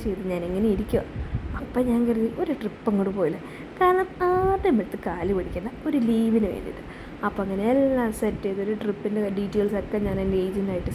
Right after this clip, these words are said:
സംസാരിച്ച് all set, all ready to go for my solo trip എന്നൊക്കെ പറഞ്ഞ് റെഡി ആയിട്ടിരുന്നു. അങ്ങനെ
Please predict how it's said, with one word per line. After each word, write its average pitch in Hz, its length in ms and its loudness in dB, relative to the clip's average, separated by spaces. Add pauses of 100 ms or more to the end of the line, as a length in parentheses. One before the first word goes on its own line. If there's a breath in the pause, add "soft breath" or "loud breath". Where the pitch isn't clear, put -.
സംസാരിച്ച് 190 680 0 (880)
all 294 120 4 (140)
set, 269 220 0 (440)
all 226 220 4
ready 202 180 -2 (100)
to 208 120 2
go 196 80 2 (100)
for 196 200 -2
my 349 80 0 (100)
solo 381 300 4
trip 226 180 0
എന്നൊക്കെ 214 300 -4
പറഞ്ഞ് 208 220 -2 (100)
റെഡി 214 260 2
ആയിട്ടിരുന്നു. 220 400 -4 (720 loud breath)
അങ്ങനെ 262 320 0